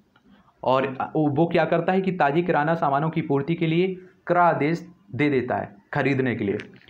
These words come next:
और फिर आप क्या करेंगे कि जब आप घर से बाहर कदम रखते हैं और दरवाजे पर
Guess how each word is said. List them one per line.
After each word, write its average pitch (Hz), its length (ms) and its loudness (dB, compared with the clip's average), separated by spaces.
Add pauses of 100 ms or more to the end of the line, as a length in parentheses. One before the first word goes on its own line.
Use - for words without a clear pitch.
(340)
और 127 220 0
फिर 180 100 4
आप 180 200 2
क्या 185 120 2
करेंगे 190 320 2
कि 180 140 0
जब 160 220 2
आप 165 180 4
घर 151 120 0
से 170 160 0
बाहर 151 420 2
कदम 151 320 0
रखते 139 280 -4
हैं 107 320 -6 (280)
और 120 140 -2
दरवाजे 151 420 2
पर 180 180 2